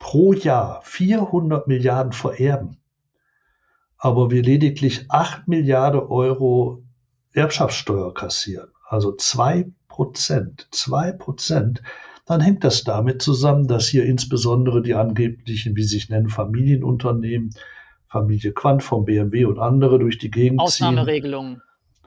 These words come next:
Speaker 1: Ja, und, und dafür sorgen, dass in der Politik so viele <laughs> Ausnahmeregelungen reingezogen werden bei den Erbschaften, dass sie letztlich, wenn ich wirklich viel erbe, überhaupt keine Steuern zahlen. Und da sage ich mal, das ist Egoismus. Das ist auf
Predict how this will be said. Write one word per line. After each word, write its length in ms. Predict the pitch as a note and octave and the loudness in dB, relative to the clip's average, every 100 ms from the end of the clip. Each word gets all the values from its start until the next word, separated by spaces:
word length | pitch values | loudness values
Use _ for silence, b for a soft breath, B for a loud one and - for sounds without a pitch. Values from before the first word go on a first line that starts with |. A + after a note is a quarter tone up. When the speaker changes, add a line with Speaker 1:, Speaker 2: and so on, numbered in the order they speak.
| _ - | _ 0
Speaker 1:
Ja, 180 | B2 G2+ | 2 2
und, 460 | - A2 G#2+ - | -2 -2 -2 -4
und 320 | - G#2+ G#2+ - _ _ - | -2 -2 -2 -6 _ _ -6
dafür 380 | - A2+ D3 A2 | -2 2 4 4
sorgen, 460 | - G#2+ B2+ D3 | 4 2 4 4
dass 180 | B2+ - | 4 0
in 200 | - A2+ | 0 0
der 100 | A#2 | 0
Politik 580 | - A#2+ A2+ A2+ B2+ G#2+ | 0 -2 -2 -2 0 0
so 240 | G#2 C#3+ | 2 2
viele 280 | F3+ G#3+ C#3+ | 2 4 4
<laughs> 40 | |
Ausnahmeregelungen 920 | A2+ C#3 - A#2 C#3 B2 C#3 C3+ A#2+ | 6 4 4 2 4 2 2 2 0
reingezogen 760 | A2+ A2 D3 A2 - A2 G#2+ G2+ | 2 4 2 0 -4 -2 0 0
werden 340 | G#2 A#2 C3+ B G#2 B B - | -2 0 -2 B -8 B B -2
bei 140 | A#2+ | 0
den 100 | A2+ | 2
Erbschaften, 500 | A#2 A2+ - - A2 | 0 -2 -2 -2 -2
dass 140 | A2+ G#2 | -2 -2
sie 120 | A2 | -2
letztlich, 640 | F#2+ A2 - - B2+ A2+ | 0 -2 -2 -2 0 2
wenn 140 | B2+ G#2 | 2 2
ich 160 | - | -2
wirklich 260 | A#2+ - - | -6 -8 -14
viel 420 | - D3+ D#3 - | -2 0 0 0
erbe, 380 | A#2 A#2 A2+ A2 B - | 2 2 0 -2 B 0
überhaupt 440 | C#3+ G#2+ G#2+ G#2+ | 2 2 0 0
keine 180 | A2 G#2 | -2 -2
Steuern 360 | - G#2 G#2 G2+ | -4 -4 -4 -2
zahlen. 340 | - G#2+ A#2 | -2 0 0
Und 160 | A#2 G#2+ | 0 0
da 100 | A2+ | 0
sage 380 | G#2+ G#2+ A#2+ | 0 0 0
ich 160 | B2 - | -2 0
mal, 260 | A#2 A#2 - B B B _ - | 0 0 -2 B B B _ 0
das 280 | G#2+ - | 0 2
ist 260 | B2+ - - | 2 0 -2
Egoismus. 760 | A#2+ A2+ G#2 B2 - B2+ G2+ - | -2 0 2 0 2 0 -2 -2
Das 160 | G#2+ | -2
ist 160 | A#2+ A#2 | -2 -2
auf 180 | A2 | -6